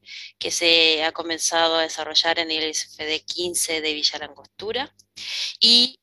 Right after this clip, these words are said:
eh, hoy tenemos como invitados a Fernando Machín y a Renata Pons, que son docentes del instituto. Antes de darle la bienvenida a estos invitados, ya, eh, vamos a saludar a los compañeros y compañeras que estamos hoy aquí.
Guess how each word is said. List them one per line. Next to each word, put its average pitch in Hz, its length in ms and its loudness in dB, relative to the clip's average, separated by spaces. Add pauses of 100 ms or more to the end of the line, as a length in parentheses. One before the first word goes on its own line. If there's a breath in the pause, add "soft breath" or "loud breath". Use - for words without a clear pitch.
eh, 151 460 2
hoy 165 100 -2
tenemos 170 300 -2
como 160 160 -6
invitados 165 840 -2
a 160 380 2 (920 loud breath)
Fernando 151 360 -4
Machín 277 560 2 (200)
y 180 140 -2
a 170 100 6
Renata 165 400 0
Pons, 202 500 -6
que - 100 -12
son 165 360 -6
docentes 165 500 -8
del 156 160 -8
instituto. - 580 -16 (800 loud breath)
Antes 226 240 4
de 226 80 8
darle 226 300 6
la 214 120 6
bienvenida 208 520 2
a 214 60 4
estos 214 260 -6
invitados, 208 960 0
ya, 175 320 -2
eh, 160 360 -6
vamos 175 300 -10
a 170 60 -12
saludar 165 340 -6
a 170 40 -4
los 160 100 -16
compañeros 156 560 -12
y 156 40 -18
compañeras 156 460 -12
que 156 60 -20
estamos 156 340 -16
hoy 156 140 -14
aquí. 240 480 -8